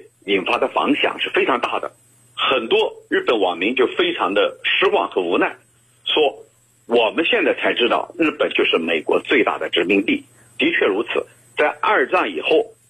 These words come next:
经过一系列的条约的确认、确定，那么日本基本上丧失了自己的主权，由美国来对它进行代管，由美国来对它进行监督。那么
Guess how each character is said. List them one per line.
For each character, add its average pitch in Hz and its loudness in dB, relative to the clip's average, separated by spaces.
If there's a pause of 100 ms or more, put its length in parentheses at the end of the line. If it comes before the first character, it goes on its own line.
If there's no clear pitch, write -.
经 185 2
过 160 4
一 208 -4
系 226 0
列 214 0
的 92 -2
条 107 0
约 190 2
的 127 2
确 - -2
认、 - 2 (300)
确 208 0
定， - -4 (400)
那 113 0
么 110 2 (560)
日 170 2
本 - -4 (120)
基 196 -2
本 - 0
上 - -2 (140)
丧 151 0
失 - -2
了 90 2
自 - -2
己 87 0
的 85 2
主 - -2
权， - -2 (380)
由 127 2
美 101 0
国 101 2
来 135 0
对 135 0
它 101 -2
进 92 2
行 82 0
代 131 0
管， - -4 (300)
由 120 4
美 107 0
国 95 2
来 135 2
对 127 2
它 98 0
进 - -4
行 85 -4
监 127 0
督。 160 2 (460)
那 107 0
么 104 0